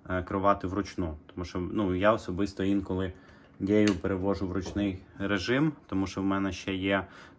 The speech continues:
е, сонячні панелі, і інколи я перемикаюсь на, е, освітлення і розетки, ну, групу автоматів перемикаю, щоб воно працювало від акумулятора, тому що сонце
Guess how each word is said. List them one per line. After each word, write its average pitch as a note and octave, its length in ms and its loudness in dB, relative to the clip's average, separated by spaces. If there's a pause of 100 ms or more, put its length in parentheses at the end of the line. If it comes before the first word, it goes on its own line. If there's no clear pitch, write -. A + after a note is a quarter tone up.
е, F#2+ 180 0
сонячні G2 600 -2
панелі, G#2 600 0 (360)
і G2 480 0 (220)
інколи G#2 480 0
я G2 220 2
перемикаюсь F#2+ 840 0
на, F#2 340 2 (460)
е, F2+ 320 0 (640)
освітлення G2 640 0
і F#2+ 80 -2
розетки, G2+ 680 0
ну, G#2+ 140 0
групу F#2 340 -4
автоматів G2+ 580 -2
перемикаю, F#2 720 0 (240)
щоб F2+ 180 -6
воно F#2+ 260 0
працювало F#2+ 600 0
від F#2 260 -2 (160)
акумулятора, F#2+ 840 2 (140)
тому F2+ 260 -4
що - 160 -10
сонце G2 600 0